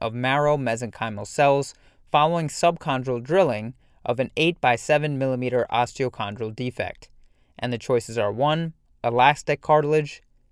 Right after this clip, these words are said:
two, fibrocartilage, three, hyaline cartilage, four, trabecular bone, and five, hypertrophic chondrocytes.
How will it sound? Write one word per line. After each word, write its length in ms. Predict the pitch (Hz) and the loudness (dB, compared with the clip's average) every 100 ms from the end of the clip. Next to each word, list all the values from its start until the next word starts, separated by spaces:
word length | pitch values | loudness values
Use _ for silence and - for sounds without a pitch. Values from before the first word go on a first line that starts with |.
| _ - | _ -12
two, 420 | - 175 185 180 _ _ - | -2 0 0 -4 _ _ 2
fibrocartilage, 920 | 143 147 156 - 151 151 156 151 - - _ _ _ _ - | 4 6 2 4 4 4 2 0 -4 -20 _ _ _ _ -6
three, 440 | 143 156 160 160 _ _ - | 0 2 0 -2 _ _ -2
hyaline 420 | 117 139 143 139 | 2 2 0 -4
cartilage, 640 | - 143 139 143 135 - _ _ _ _ _ | 2 2 2 0 -2 -6 _ _ _ _ _
four, 500 | - 151 156 160 151 - | 2 6 8 6 0 -10
trabecular 600 | - 113 120 - 117 110 | -6 0 0 0 -2 0
bone, 440 | 139 147 151 147 _ _ _ _ - | 2 2 0 -4 _ _ _ _ -8
and 160 | 123 - | -6 2
five, 400 | 185 139 113 123 _ _ - | 2 2 0 -4 _ _ -2
hypertrophic 560 | 131 135 - 110 - | -2 -2 -2 -2 -2
chondrocytes. 800 | - 131 131 117 104 85 - - | -4 -2 -2 -4 -4 -6 -12 -20